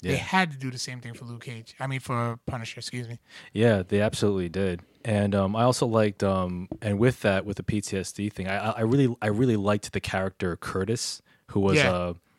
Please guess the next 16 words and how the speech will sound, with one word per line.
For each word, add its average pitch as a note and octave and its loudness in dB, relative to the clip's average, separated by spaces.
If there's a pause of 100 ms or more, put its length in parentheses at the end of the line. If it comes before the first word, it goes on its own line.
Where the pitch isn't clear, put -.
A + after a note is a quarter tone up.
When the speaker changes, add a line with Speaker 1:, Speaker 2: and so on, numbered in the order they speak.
(160)
Speaker 2:
uh, G2 -6
Frank G2+ -2
Castle's F#2 -4
friend F#2 -6
and E2+ -8
fellow F2+ -2
veteran, F2 -2
who G#2 2
actually A2+ 2
runs G2+ 2
a - -2
support - 2
group E2 -8
for, F#2 -2
uh, F2 -6 (100)
uh, E2+ -10